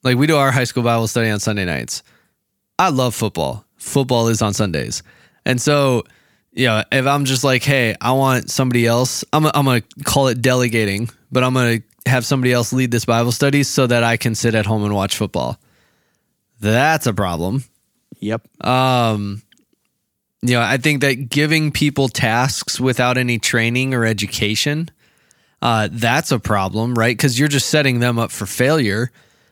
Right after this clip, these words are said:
Speaker 1: If, if I'm going to, uh,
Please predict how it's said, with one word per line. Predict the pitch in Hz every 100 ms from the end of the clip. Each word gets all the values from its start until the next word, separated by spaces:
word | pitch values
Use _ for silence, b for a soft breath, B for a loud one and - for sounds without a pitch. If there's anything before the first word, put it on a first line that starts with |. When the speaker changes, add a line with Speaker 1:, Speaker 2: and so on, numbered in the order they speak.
| -
Speaker 1:
If, | 123 -
if | 143 131 120
I'm | 123 139 127
going | 123 120 117
to, | - 120 110 107 104 b b b b b -
uh, | 117 107 98